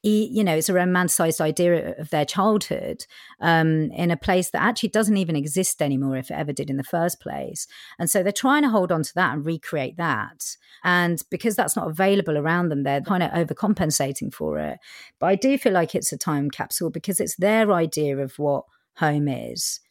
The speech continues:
which is borrowed from a place back home. And, and India's really moved on and evolved and changed. Um, and it's not that place anymore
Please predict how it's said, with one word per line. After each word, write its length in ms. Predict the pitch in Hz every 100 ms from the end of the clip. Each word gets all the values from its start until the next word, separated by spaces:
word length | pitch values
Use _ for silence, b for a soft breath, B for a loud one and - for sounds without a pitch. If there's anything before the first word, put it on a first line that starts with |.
| _ -
which 220 | 185 -
is 80 | 190
borrowed 520 | 208 196 196 185 175
from 400 | - 165 165 143
a 60 | -
place 600 | - 170 160 - - - _
back 220 | - 151 -
home. 540 | 180 165 143 131 135 B B B
And, 180 | - 208
and 160 | 214 247
India's 340 | 294 302 302
really 280 | 269 262 208
moved 380 | 202 208 269 208
on 220 | 233 269
and 100 | 208
evolved 500 | 185 180 240 247 -
and 120 | 180 175
changed. 720 | 220 220 190 147 143 135 - -
Um, 420 | 175 175 175 170 B B B
and 160 | 175 180
it's 140 | 160
not 200 | 220 226
that 160 | 190 -
place 320 | 190 220 -
anymore 640 | 160 151 147 135 147 160